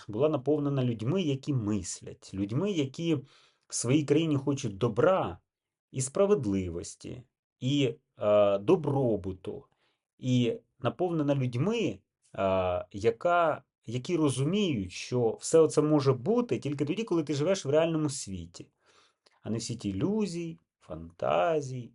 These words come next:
мрій і думок про те, що певна кількість озброєних людей могли так швидко захопити всю Сирію, і це так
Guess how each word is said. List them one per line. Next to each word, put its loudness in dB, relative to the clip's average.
мрій 0
і -4
думок 2
про 2
те, 2
що -12
певна 2
кількість -8
озброєних -2
людей 0
могли -4
так -8
швидко -6
захопити -8
всю -18
Сирію, -2
і -10
це -4
так -6